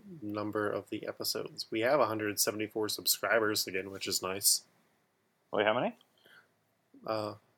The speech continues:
Speaker 1: a hundred seventy-four.
Speaker 2: That's pretty good.
Speaker 1: Mm-hmm.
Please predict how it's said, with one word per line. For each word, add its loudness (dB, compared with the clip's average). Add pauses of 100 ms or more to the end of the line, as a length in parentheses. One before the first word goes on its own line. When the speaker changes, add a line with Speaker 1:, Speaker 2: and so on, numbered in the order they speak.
(160)
Speaker 1:
a 4
hundred 2
seventy-four. 0
Speaker 2:
That's -6
pretty 0
good. 0 (1600)
Speaker 1:
Mm-hmm. -10